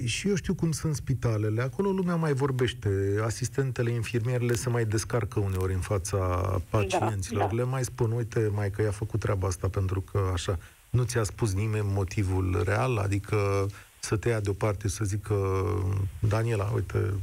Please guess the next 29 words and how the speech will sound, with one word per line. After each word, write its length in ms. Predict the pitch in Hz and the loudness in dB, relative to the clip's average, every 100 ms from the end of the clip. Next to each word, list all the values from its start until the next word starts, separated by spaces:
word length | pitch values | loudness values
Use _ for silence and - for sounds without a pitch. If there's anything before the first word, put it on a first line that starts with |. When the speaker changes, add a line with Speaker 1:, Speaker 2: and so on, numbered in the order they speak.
| - | -8
Speaker 1:
să 260 | - - 127 | -10 -4 -2
știi 220 | 110 123 | -2 0
de 100 | 107 | 0
ce 140 | 98 | 0
leagă, 400 | 104 107 131 113 101 | 0 0 0 0 0
pentru 280 | 117 113 104 | -2 0 -2
că 300 | - 131 120 - - - - | -2 -2 -2 -8 -16 -20 -6
nu 120 | - 117 | 0 2
s-a 160 | - | 2
întâmplat 400 | 104 104 101 101 | 0 0 0 0
asta, 240 | 143 131 104 | 0 0 0
erau 180 | 101 | 2
ca 180 | 110 110 | 0 0
un 240 | 101 98 92 | 0 2 0
zid, 280 | 95 131 | 0 0
așa?" 300 | 107 98 120 143 - | 0 0 -2 -4 -4
Speaker 2:
Nu. 320 | 254 269 180 - - - | 0 2 0 -4 -16 -2
Speaker 1:
Nu? 140 | - 120 | 2 2
Speaker 2:
Nu, 220 | 240 190 | 2 2
nu, 200 | 190 160 | 2 0
nu, 0 | |
Speaker 1:
Nu? 160 | - - - 185 | -2 -4 0 2
Speaker 2:
nu. 160 | 156 131 - | 2 -2 0
Nu 160 | 190 | 0
s-a 100 | 175 | 2
întâmplat 380 | 196 233 220 269 | 0 -2 -2 -2
lucrul 220 | 202 - | -2 0
acesta. 440 | 185 185 175 - 180 - - - - - - - - - - - | 0 0 -6 -6 -8 -10 -10 -8 -6 -6 -8 -8 -12 -16 -12 0
Uh, 340 | 214 214 214 | 2 4 2